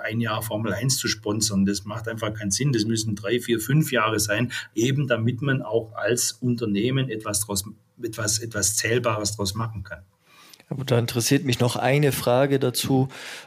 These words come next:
Speaker 2: weil Sie haben jetzt einige Aufgaben genannt, was man machen muss und ich, und Sie haben ja auch, äh, jetzt, äh, gut formuliert, wie lange das auch dauern kann oder vielleicht sogar muss, damit es dann auch gut funktioniert.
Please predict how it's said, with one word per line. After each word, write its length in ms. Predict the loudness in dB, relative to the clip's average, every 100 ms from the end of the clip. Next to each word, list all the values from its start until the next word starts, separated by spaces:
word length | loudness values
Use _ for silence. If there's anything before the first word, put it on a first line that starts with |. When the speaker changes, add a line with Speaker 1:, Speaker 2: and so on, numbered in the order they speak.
| -18 -16
Speaker 2:
weil 260 | 0 2
Sie 100 | 4
haben 120 | 4
jetzt 200 | 2 2
einige 400 | 2 4 4 4
Aufgaben 560 | 4 2 2 2 2 2
genannt, 420 | 0 2 0 -2 -2
was 200 | -4 -2
man 220 | -2 0
machen 320 | 0 0 0
muss 360 | 2 2 0 -2
und 440 | -6 -6 -8 -8
ich, 400 | -6 -6 -6 -8 -6
und 160 | -6
Sie 100 | -2
haben 80 | -2
ja 60 | 0
auch, 160 | -2 -4 -4
äh, 180 | 0 0
jetzt, 220 | -2 -6
äh, 340 | -6 -4 -4 -6 _
gut 240 | -4 -4
formuliert, 720 | -2 -2 -2 2 2 2 0 -6
wie 80 |
lange 460 | -4 0 0 0 0
das 240 | -2 0
auch 160 | -2 -2
dauern 480 | 0 2 2 0 -4
kann 420 | -4 0 0 0
oder 260 | 0 0 -2
vielleicht 340 | 0 -2 -2
sogar 280 | 0 2 2
muss, 320 | 4 2 2
damit 340 | -2 -2 -4
es 120 | -6 -4
dann 160 | -2
auch 160 | -2 -4
gut 180 | -6 -6
funktioniert. 680 | -8 -6 -4 2 2 2